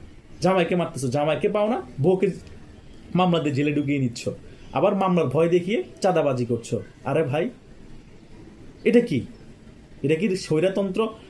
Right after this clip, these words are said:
দেশ, এক না একতন্ত্র দেশ? তোমরা গা-, তোমরা না ফ্যাসিস্টের বিদায় করেছো, তো ফ্যাসিস্টের বিদায় করলে এটা কোন ফ্যাসিস্ট?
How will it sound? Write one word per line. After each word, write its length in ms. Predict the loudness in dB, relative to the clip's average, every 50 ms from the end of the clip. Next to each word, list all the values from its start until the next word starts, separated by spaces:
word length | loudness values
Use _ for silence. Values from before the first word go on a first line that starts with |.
| -12 -4 0
দেশ, 440 | 4 4 6 4 4 2 -4 -12 -16 -20 -20 -20 -20 -20 -20 -20 -14 -4 -2
এক 160 | -2 -2 0 -2
না 80 | -2
একতন্ত্র 400 | -2 -2 -2 -2 -2 -2 0 -2
দেশ? 300 | 0 0 0 0 0 0
তোমরা 220 | -2 -2 0 0 2
গা-, 280 | 2 0 0 -2 -4
তোমরা 180 | -6 -4 -2 -2
না 100 | -2 -2
ফ্যাসিস্টের 520 | -2 -4 -4 -4 -4 -6 -2 0 0 0 0 -2 -10 -20 -20 -20 -20 -20 -20 -18 -18 -8 -2 2
বিদায় 260 | 4 6 6 4 4
করেছো, 420 | 2 0 0 0 0 -2 -2 -4 -6 -10 -8
তো 60 | -8 -4
ফ্যাসিস্টের 480 | 0 0 2 2 0 0 0 2 2
বিদায় 340 | 2 4 6 6 6 6 6
করলে 240 | 4 2 2 0 2 4
এটা 240 | 6 6 6 6
কোন 180 | 6 4 4 2
ফ্যাসিস্ট? 500 | 2 0 -2 -2 -4 -6 -8 -10 -12